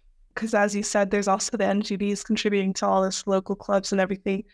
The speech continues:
to be a part of the continent that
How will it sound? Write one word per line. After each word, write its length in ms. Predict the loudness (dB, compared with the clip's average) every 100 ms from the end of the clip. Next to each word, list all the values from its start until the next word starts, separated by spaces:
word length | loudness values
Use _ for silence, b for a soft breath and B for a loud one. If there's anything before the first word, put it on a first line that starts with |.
| b b b b
to 120 | -4
be 180 | 2 4
a 40 |
part 300 | 4 6 6
of 320 | 6 0 -8 -20 _ _ -20 _ _ -20 _ -4
the 100 | -2
continent 760 | 0 0 0 0 0 0 0
that 280 | 2 2 0